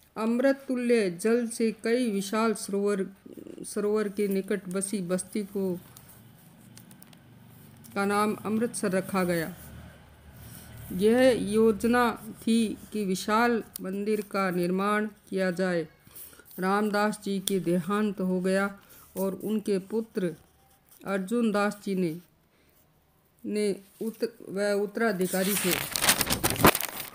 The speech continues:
मंदिर का निर्माण का कार्य पूरा किया। यहाँ पर, पर गुरु ग्रंथ साहिब विराजमान किया गया।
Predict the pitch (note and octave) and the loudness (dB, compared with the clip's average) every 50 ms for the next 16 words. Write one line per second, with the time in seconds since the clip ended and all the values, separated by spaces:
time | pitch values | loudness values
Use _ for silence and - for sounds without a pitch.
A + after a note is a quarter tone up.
0 | - - - - - - - - - - - - - - - - - - - - | -10 -8 -8 -10 -10 -10 -8 -6 -6 -6 -6 -8 -10 -14 -20 -20 -20 -20 -20 -20
1 | _ - - - - - - - - - - F#3 G#3 G#3+ A3 A3+ A3+ B3 A#3 A3+ | _ -16 -14 -14 -12 -12 -12 -14 -12 -8 -4 -2 0 2 4 4 4 2 2 4
2 | A3+ A3 G#3 G3 G3 G3 G3+ G#3 G#3 A3 A3+ A3+ A3 G#3+ G3 F#3 F#3+ G3 F#3+ G3 | 4 4 4 4 4 2 2 2 2 2 2 2 2 2 0 2 2 2 2 2
3 | G3+ G3+ G3+ F#3+ F3+ F#3+ - F#3+ F#3+ F#3+ F#3 F3+ - F3 E3 D#3+ D3+ D#3 D#3 - | 2 2 2 2 2 0 0 0 0 2 0 0 -2 -4 -4 -4 -4 -6 -8 -12
4 | _ _ _ _ _ - - - - - - _ - G3 G#3 A3+ A#3 B3 A#3+ A#3+ | _ _ _ _ _ -20 -20 -20 -20 -20 -14 _ -4 -2 0 2 2 2 0 0
5 | A#3+ A3+ G#3+ G3 - - - - _ _ _ _ _ _ _ _ _ _ - A3 | 0 0 0 -2 -4 -10 -18 -20 _ _ _ _ _ _ _ _ _ _ -6 -4
6 | A3 G#3 G3+ F#3 F#3 G#3 A3+ A#3+ G#3+ F#3+ G3+ G#3+ G#3+ A3 A3 G#3+ - G3+ F3+ - | -2 -2 -2 -2 -2 -2 -2 -2 0 0 2 2 4 4 2 0 -2 -8 -8 -4
7 | - F#3+ F#3+ G#3+ A3+ A3+ G3+ - - - - F#3 G3 F#3+ G3 F#3+ F#3 F#3 F#3 G3 | -4 -2 0 2 0 0 -2 -4 -8 -8 -4 -2 0 2 2 2 2 2 0 0
8 | G3 G3 G3+ G#3 G3+ F#3+ - - - - G#4+ A4 G#4 F#4+ E4 G#3 G#3+ G#3 G3 G#3 | -2 0 0 0 -2 -4 -6 -12 -14 -10 -8 -8 -6 -4 0 0 2 2 2 2
9 | G#3 G#3+ A3 A#3 - - | 2 2 2 0 -2 -6